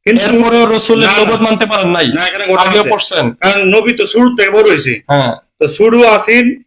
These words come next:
Speaker 1: এই হিসাবে, শুরু থেকে বড় হয়েছে হিসাবে, এ, আমরা এটা আমরা বলি।
Speaker 2: আপনি কোন মুহাদ্দিস? নবী ছোট থাকলে আপনি নবীর নবুয়ত অস্বীকার করবেন? আপনি কোন জায়গা?
Speaker 1: নবী ছোট
Speaker 2: আপনি
Speaker 1: মানুষ,
Speaker 2: কোন জায়গা?
Speaker 1: ছোট মানুষ অনেক কিছুই করে।
Speaker 2: কি করে?
Speaker 1: ঠিক আছে, অনেক,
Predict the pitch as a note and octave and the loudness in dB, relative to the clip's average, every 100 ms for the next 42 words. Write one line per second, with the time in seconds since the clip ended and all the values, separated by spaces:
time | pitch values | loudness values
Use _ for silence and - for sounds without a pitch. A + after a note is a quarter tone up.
0 | - G#3 A#3+ B3 B3+ A#3+ F3+ G2 - _ | 0 4 4 4 2 2 2 -2 -10 _
1 | _ _ _ - A3 G#3+ G3+ F#3 G3 A3 | _ _ _ -6 -6 -2 -2 0 0 2
2 | G#3 F#3+ G#3 G3+ A3 A#3+ B3 - _ D3+ | 0 0 -4 -2 -2 0 -2 -8 _ -4
3 | D#3 D3+ D3 D#3 D3+ D3 C#3+ C#3 D3 E3 | -2 -2 -2 0 0 0 0 0 0 0
4 | A3 A#3 C4+ C4+ C4+ B3+ A#3+ B3 G3 B3+ | 0 0 0 2 2 4 2 0 2 2
5 | G3+ - F#3 G#3 A#3 - A#3 B3 B3 A#3+ | 2 0 0 2 2 2 2 4 2 2
6 | A#3+ A#3+ A#3 A3+ A#3 A3 A3+ A#3 A#3 A3+ | 4 4 4 2 2 2 2 2 2 2
7 | A3 A#3 A#3+ A#3 A#3 A#3+ B3 B3+ B3 A#3+ | 0 0 0 2 0 -2 0 2 4 4
8 | A3+ E3 - _ C#3+ F#3 G3+ G#3 - A3+ | 4 2 0 _ 0 2 2 0 0 0
9 | A3+ G3 G#3+ B3 C4 C4 C4+ B3+ C4+ C4 | 2 2 2 2 2 2 2 4 4 4
10 | A3+ F3+ G#3+ A#3 G#3 G#3 A3 A3 G#3 G#3 | 4 4 2 2 0 0 0 -4 -2 -2
11 | G3+ G3+ - G3+ E3 A#2 - A3+ A3+ A3+ | -2 -6 -8 -4 -2 -4 -4 -2 2 4
12 | F#3 A#2+ - - E3 E3 D#3+ E3+ | 4 -2 -8 -6 -6 -2 0 0